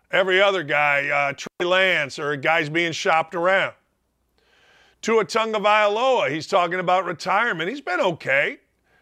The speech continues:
I don't think he's been great. I don't think he's been bad. I think he's been okay. Not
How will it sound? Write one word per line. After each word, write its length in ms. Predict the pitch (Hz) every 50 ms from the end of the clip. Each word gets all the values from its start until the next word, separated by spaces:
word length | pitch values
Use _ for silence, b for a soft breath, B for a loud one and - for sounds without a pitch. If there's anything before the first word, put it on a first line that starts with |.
| _ _ _
I 20 | -
don't 100 | 311 277
think 100 | 220 190
he's 100 | 170 131
been 240 | 151 165 147 139
great. 520 | 117 123 123 123 139 139 156 196 254 247 _ _ _ -
I 40 |
don't 100 | 156 180
think 160 | 196 190 170 165
he's 140 | 160 143
been 240 | 127 147 135 127 110
bad. 440 | 107 135 156 208 247 226 214 208 208
I 80 | 180 170
think 140 | 175 170
he's 100 | 156 147
been 200 | 135 156 156 147
okay. 720 | 135 135 135 - - - 123 123 127 131 139 170 233 233 - _ _ _ _ _ _ _ _ _ b b b b b b b b b b b b b _
Not 240 | 226 247 254 233